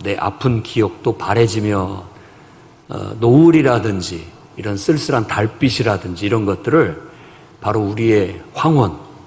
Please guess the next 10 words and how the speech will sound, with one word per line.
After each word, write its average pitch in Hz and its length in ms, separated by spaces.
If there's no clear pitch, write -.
죽음을 131 440
앞두고 139 580
있는 127 400
우리들의 104 320
이미지를 120 720
연상시키게 95 1400
됩니다. 87 400
그러니까 - 240
죽음을 233 720
생각하는데, 196 920